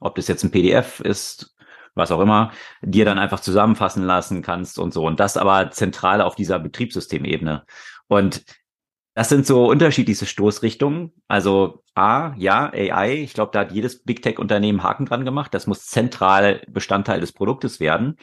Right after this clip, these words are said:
Herangehensweise wie, also quasi Komplexität verbergen für den Nutzer,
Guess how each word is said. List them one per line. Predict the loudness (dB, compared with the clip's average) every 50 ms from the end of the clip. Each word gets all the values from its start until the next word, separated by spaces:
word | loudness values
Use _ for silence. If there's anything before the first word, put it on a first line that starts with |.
| _ _ _ -20 -20 _ _ _ _
Herangehensweise | -2 0 0 0 2 2 2 2 0 0 0 0 0 2 0 -2 -6 -6 -6
wie, | -6 -6 -6 -6 -8 -10 -12 -16 _ _
also | 0 0 2 4 4 4 4 4 4 2 -2 _
quasi | 0 2 4 4 4 2 2 2 2 2 0 -2 -4 _ _
Komplexität | -4 -4 -2 -2 -2 -2 -2 -4 -6 -4 -4 -4 -4 -2
verbergen | -2 -2 -2 0 2 2 2 0 -2
für | -4 -6 -4
den | -4 -2 -2
Nutzer, | -2 -2 -4 -2 -2 0 0 0 -2 -4